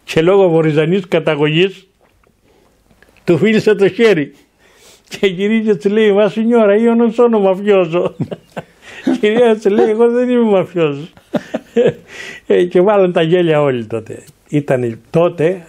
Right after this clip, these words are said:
αξέχαστα, μια καθηγήτρια η οποία λεγόταν Έγκλε Τρινκανάτο, από τις μεγαλύτερες μορφές,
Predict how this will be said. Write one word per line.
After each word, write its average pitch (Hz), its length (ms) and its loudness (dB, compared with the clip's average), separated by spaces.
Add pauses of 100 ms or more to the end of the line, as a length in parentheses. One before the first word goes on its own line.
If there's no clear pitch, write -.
αξέχαστα, 151 800 -4 (640)
μια 139 340 0
καθηγήτρια 139 720 -2
η 139 120 2
οποία 131 280 0
λεγόταν 139 640 -2
Έγκλε 156 540 0
Τρινκανάτο, 123 1160 -4 (800)
από 113 380 -6
τις 110 120 -6
μεγαλύτερες 127 760 0
μορφές, 110 520 -4